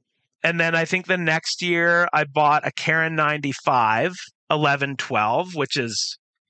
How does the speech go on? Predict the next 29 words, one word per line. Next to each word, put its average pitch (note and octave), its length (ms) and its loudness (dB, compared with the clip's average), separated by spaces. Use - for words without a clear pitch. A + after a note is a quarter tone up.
uh, A2+ 240 -2
a C#3+ 100 2
really D#3+ 460 2
long, C#3+ 560 2
heavy D3+ 380 0
line. C3 580 0
And D3+ 140 0
I C#3 180 0
cut - 320 -2
that D3+ 220 4
one D3+ 220 -2
from D3+ 160 -4
the C#3+ 100 -2
back B2 420 2
till C#3+ 200 -2
it B2 100 -2
got C#3 240 4
into B2+ 240 -4
that A#2 260 0
range. B2+ 360 -4
And C#3+ 120 -2
then C3+ 260 -2
it F3+ 140 0
wasn't F#3 320 2
long F#3+ 240 4
after D#3+ 400 2
that, D#3 360 4
that, C#3+ 260 2
um, B2 360 0